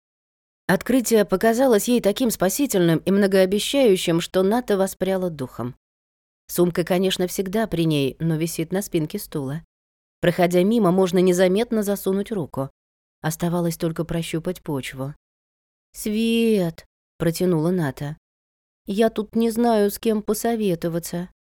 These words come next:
«Можешь со мной», — бодро ответила из-за плюща Светка. «Я за советы денег не беру». Она явно обрадовалась возможности поболтать, потому что обычно с ней мало разговаривали.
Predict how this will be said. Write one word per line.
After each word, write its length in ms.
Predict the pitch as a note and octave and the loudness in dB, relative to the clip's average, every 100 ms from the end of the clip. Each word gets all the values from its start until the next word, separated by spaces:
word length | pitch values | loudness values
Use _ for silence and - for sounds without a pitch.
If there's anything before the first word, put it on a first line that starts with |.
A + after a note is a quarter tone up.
| _ _ _ _ _ - | _ _ _ _ _ -4
«Можешь 380 | D#3+ A#3+ C4 | 0 2 0
со 100 | C4 C4+ | 0 2
мной», — 360 | G#3 G#3+ A#3+ _ _ _ _ - | 2 2 0 _ _ _ _ -10
бодро 380 | D#3 F3 E3 F3 | 2 2 4 2
ответила 480 | E3+ F#3+ G#3+ F3 D#3+ | 2 0 0 2 0
из-за 340 | - F#3 E3 | 2 0 0
плюща 420 | E3+ F3+ F3 - | 0 0 0 0
Светка. 640 | E3 - G3 C#3+ - C#3+ D#3 _ _ - | -2 0 -2 -2 -4 -8 -8 _ _ 0
«Я 180 | G3 | 2
за 100 | G#3+ | 2
советы 400 | G#3+ A#3+ A#3 G#3+ | 0 2 2 2
денег 300 | G#3 G#3+ F3+ | 2 2 2
не 100 | G3+ | -2
беру». 300 | G3+ A3 D#3+ D3 _ _ _ _ _ _ _ - | -2 -2 -4 -10 _ _ _ _ _ _ _ 0
Она 220 | F3 G#3 | 2 4
явно 320 | A#3+ B3 A#3+ | 4 2 0
обрадовалась 720 | - A3 B3+ C4+ G#3+ G3+ F#3+ | 2 2 4 2 4 4 2
возможности 640 | F#3 G3+ G3+ A3 G3 F#3+ G3 | 0 -2 0 0 0 0 -2
поболтать, 640 | F#3 F#3 G#3+ G#3 C4+ C4 | -2 0 0 0 -2 0
потому 380 | - F3 G#3 G#3+ | -2 -2 0 -2
что 160 | - G3 | -2 -2
обычно 500 | G3+ G3 A#3+ - G#3 | 0 -2 -4 -2 -2
с 100 | G#3 | 0
ней 120 | G3 | 0
мало 260 | G3+ F#3 | 2 2
разговаривали. 840 | F3+ F#3+ G3+ G3 C#3 C3+ C3+ C3 | 0 -2 -6 -4 -4 -4 -6 -6